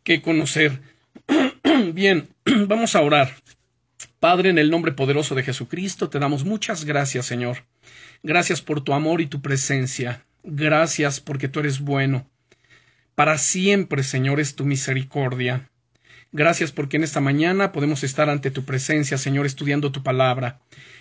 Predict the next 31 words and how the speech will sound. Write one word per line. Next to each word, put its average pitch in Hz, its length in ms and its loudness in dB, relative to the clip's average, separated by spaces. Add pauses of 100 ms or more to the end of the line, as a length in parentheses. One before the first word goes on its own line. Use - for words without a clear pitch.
(100)
Oramos 170 360 0
que 160 80 0
abras 151 260 2
nuestro 165 420 0
entendimiento, 135 880 0 (160)
que 180 100 2
nos 151 260 2
guíes 180 340 0
a 139 80 -4
través 147 260 -2
de 151 80 -2
las 135 220 0
Escrituras, 135 800 -4 (280)
que 156 100 -2
perdones 151 500 0
nuestros 185 680 -2
pecados 147 720 -2 (380)
y 196 140 2
nuestras 175 440 0
faltas. 135 580 0
Tú 196 220 2
eres 165 220 2
santo, 139 460 -2
Señor. 131 440 -2 (420)
Somos 151 380 -2
humanos 190 720 2 (460)
y 170 200 2
estamos 170 380 0
rodeados 151 680 2
de 143 100 -2
debilidades. 139 800 0